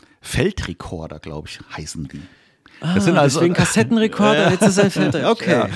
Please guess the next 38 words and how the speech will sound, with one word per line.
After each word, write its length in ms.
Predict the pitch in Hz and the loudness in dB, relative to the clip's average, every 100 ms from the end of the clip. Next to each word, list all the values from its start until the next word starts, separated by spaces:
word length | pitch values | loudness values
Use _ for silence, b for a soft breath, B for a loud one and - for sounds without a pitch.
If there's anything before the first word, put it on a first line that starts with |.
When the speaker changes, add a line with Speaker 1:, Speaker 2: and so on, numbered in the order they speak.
| B 151 | B -4
Speaker 1:
also 220 | 135 175 | 0 2
im 100 | 147 | 2
Grunde 220 | 156 165 | 4 4
genommen, 160 | 156 143 | 4 4
die 80 | 131 | 0
sehen 200 | 123 117 | -2 -2
aus 280 | 101 123 117 | -4 -6 -8
wie, 120 | 113 | -12
habt 160 | - 87 | -14 -16
ihr 40 | |
bestimmt 300 | 98 104 80 | -14 -12 -12
schon 100 | 85 | -12
mal 100 | 80 | -12
gesehen, 340 | 78 85 95 B B B B | -14 -12 -12 B B B B
äh, 180 | 98 92 | -8 -6
sehen 200 | 104 104 | -2 0
wirklich 220 | 139 131 | 0 -4
so 60 | - | -6
aus 180 | 120 | -6
wie 60 | 127 | -6
so 120 | - | -8
Diktiergeräte, 960 | - - - 170 214 120 87 82 82 85 | -8 -10 -10 -8 -6 -6 -6 -8 -6 -6
ja, 160 | 92 | -8
sind 180 | 104 104 | -8 -10
so 80 | 95 | -10
kleine, 640 | - 98 120 131 113 107 | -12 -8 -4 -2 -2 -4
wie, 160 | 104 104 | -6 -12
wie 60 | 113 | -12
so 440 | 113 104 92 92 | -8 -6 -6 -8
U-S-B-Sticks 880 | 123 120 - - 123 147 - 135 - | -6 -6 -8 -10 -8 -10 -10 -12 -10
und 120 | 110 | -14
teilweise 440 | - 104 101 98 - | -10 -8 -8 -8 -10
kleiner, 360 | 135 127 123 | -6 -4 -4
bisschen 260 | 104 - - | -6 -8 -10
größer, 520 | - 135 131 131 113 | -8 -6 -4 -2 -4
das 180 | 110 104 | -4 -6
sind 120 | 117 113 | -4 -4
Mikrofone, 640 | - 110 - 139 135 120 | -4 -10 -6 -2 0 0